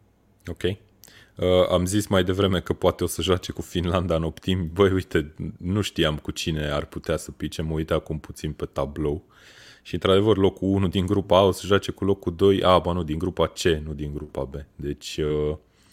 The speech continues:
ori cu Austria, ori cu Ucraina, cel mai probabil, o să joace Italia.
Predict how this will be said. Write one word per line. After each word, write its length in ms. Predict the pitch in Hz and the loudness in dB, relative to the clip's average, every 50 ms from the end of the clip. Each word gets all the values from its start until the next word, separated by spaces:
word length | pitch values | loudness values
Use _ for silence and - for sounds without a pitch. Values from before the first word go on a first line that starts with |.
| - - - _ _ _ _ _ _ _ _ _ _ _ _ _ _ _ | -20 -20 -20 _ _ _ _ _ _ _ _ _ _ _ _ _ _ _
ori 260 | - 98 104 104 - | 0 2 2 2 0
cu 120 | - - 98 | 0 4 6
Austria, 840 | 92 90 90 92 110 117 - - - - 101 104 104 104 104 104 | 8 8 8 6 4 2 0 -4 -4 -2 0 2 4 4 4 4
ori 220 | 101 107 107 104 | 4 2 2 0
cu 140 | - - - 98 | -4 -4 -2 -2
Ucraina, 680 | 98 98 - _ - 104 92 82 76 73 69 69 67 | -2 -2 -4 _ 2 4 4 4 4 2 -2 -4 -6
cel 220 | - - - 73 69 | -6 -4 -4 -4 -4
mai 160 | 67 67 67 | -4 -6 -8
probabil, 720 | - - - 76 65 69 67 62 55 - - 73 - - _ _ _ _ _ _ - - - - - - _ _ _ _ _ _ _ - - _ | -8 -8 -8 -6 -4 -4 -6 -6 -6 -12 -14 -14 -16 -20 _ _ _ _ _ _ -20 -20 -20 -20 -20 -20 _ _ _ _ _ _ _ -16 -16 _
o 100 | - - | -14 -14
să 160 | - - - | -10 -10 -10
joace 380 | - 69 67 62 62 - - - | -8 -6 -6 -6 -6 -6 -8 -8
Italia. 480 | 71 - _ - 65 67 64 65 - | -8 -8 _ -10 -10 -10 -12 -14 -16